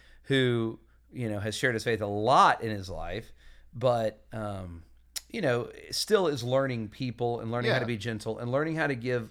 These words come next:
Speaker 1: an appropriate answer in an appropriate time. So
Speaker 2: Yeah, and I think that's really important, is just the idea of, you know, we are called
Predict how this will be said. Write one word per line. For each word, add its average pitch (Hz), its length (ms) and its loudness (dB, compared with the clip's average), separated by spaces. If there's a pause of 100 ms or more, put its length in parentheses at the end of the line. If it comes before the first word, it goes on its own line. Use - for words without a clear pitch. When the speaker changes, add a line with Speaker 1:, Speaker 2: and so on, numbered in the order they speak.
(100)
Speaker 1:
an 113 100 -4
appropriate 117 480 -4
answer 107 300 -4
in 101 60 -4
an 101 80 -6
appropriate 101 500 -6
time. 98 400 -12
So - 140 -14 (400)
Speaker 2:
Yeah, 135 180 -4
and 135 80 -6
I 143 80 -6
think 190 220 -10
that's 156 480 -6 (180)
really 147 340 -2
important, 123 560 -6
is 117 80 -12
just 135 220 -10
the 139 80 -8
idea 127 360 -4
of, 123 160 -8
you 139 60 -4
know, 139 120 -4
we 143 100 -4
are 160 220 -2
called 135 580 -4